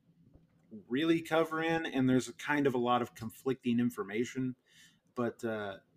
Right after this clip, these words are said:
you know, that, that's what I presented for you here today, and I encourage anybody listening to, you know, look into it for yourself and, uh, check it out.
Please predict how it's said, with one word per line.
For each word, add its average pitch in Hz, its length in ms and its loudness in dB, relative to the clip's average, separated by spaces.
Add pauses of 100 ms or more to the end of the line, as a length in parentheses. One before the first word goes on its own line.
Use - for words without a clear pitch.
(280)
you 143 100 -2
know, 123 180 2 (120)
that, 139 260 0
that's 147 260 2
what 139 80 4
I 127 120 2
presented 120 500 -4
for 123 160 -2
you 110 120 -2
here 117 160 -2
today, 110 560 0
and 107 200 -8
I 107 140 -4
encourage 131 560 4
anybody 123 360 2
listening 208 560 -6 (360)
to, 139 320 4
you 143 100 -2
know, 139 200 2
look 220 200 2
into 208 260 4
it - 80 0
for 156 140 -2
yourself 123 520 0 (160)
and, 107 300 -8
uh, 104 280 -8 (120)
check 139 260 -6
it 113 60 -4
out. 123 300 -4